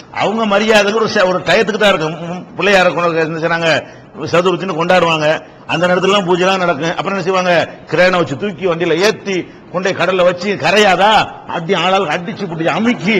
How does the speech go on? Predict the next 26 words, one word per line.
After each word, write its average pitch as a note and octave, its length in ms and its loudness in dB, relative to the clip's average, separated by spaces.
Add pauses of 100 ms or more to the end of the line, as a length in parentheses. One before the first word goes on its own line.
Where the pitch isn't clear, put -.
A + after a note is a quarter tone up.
(1160)
அப்ப F3+ 220 -2 (380)
பிந்தி C#4+ 320 0
அவங்க B3 540 6
செய்வாங்க. G#3 400 2 (400)
அதை G#3 200 2
பார்க்க A#3+ 220 4
கூடாது, G#3 240 4
அந்த D#3+ 180 0
ஒரு E3 120 -6
செகண்ட்ல C4 400 2
அதுக்கு A3+ 220 0
பூஜை A3+ 200 0
செய்ய G#3 180 -2
நடக்கும், F3+ 340 -2
அவ்வளவுதான். D#3+ 300 -2 (200)
அவங்க F3 240 0
பூஜைலாம் G3+ 320 0
எப்படி F#3 140 0
இருக்கும்னு E3+ 320 -4
கேட்டா, D3+ 220 0 (420)
ஒரு F#3+ 140 -4
சின்ன A#3+ 220 -4
ஒரு A#3 120 2
டைமுக்கு A3+ 380 0
என்ன A3 100 -2
செய்யும், G#3+ 400 -4